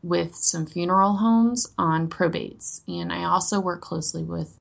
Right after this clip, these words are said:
D S S and hospitals for those incapacitated people that don't have anybody. So I have some clients that literally own nothing, and they just need some representation to help them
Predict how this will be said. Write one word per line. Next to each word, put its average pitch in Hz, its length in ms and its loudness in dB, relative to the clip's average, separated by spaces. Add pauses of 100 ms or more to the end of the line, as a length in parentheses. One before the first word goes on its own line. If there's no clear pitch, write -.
(160)
D - 140 -16
S 156 160 -2
S 233 280 4
and 165 120 -8
hospitals - 800 -2
for 170 180 0
those 160 240 0
incapacitated 160 680 -2
people 165 240 -10
that 160 160 -10
don't 160 220 -6
have 160 220 -2
anybody. 156 460 -8
So 190 160 2
I 208 80 -2
have - 160 -2
some 190 180 2
clients 165 500 2
that - 280 -2
literally 185 540 2
own 147 240 -2
nothing, - 600 -8 (440)
and 170 180 2
they 170 80 4
just 165 260 4
need 156 400 0
some 170 240 2
representation 156 840 -2
to 151 80 -6
help 156 360 -2
them 147 360 -2